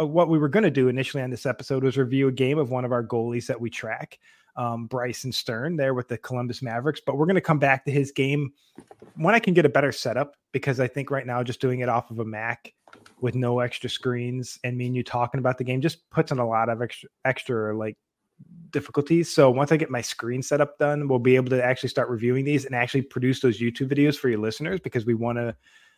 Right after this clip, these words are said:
you to be able to not only listen to us on a podcast, but also be able to review the same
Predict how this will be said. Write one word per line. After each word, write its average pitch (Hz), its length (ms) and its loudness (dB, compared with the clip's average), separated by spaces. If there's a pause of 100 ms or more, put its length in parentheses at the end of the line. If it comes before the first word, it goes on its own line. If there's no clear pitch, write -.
(160)
you 139 100 4
to 120 60 4
be 139 160 8
able 135 140 2
to 127 80 -2
not 131 200 2
only 131 260 0
listen 123 320 -2
to 156 180 0
us 165 200 0
on 151 160 0
a 143 40 0
podcast, 165 540 0
but 131 80 0
also 120 240 2
be 127 140 2
able 127 140 -2
to 131 80 2
review 113 340 -2
the 123 100 -6
same 120 600 -6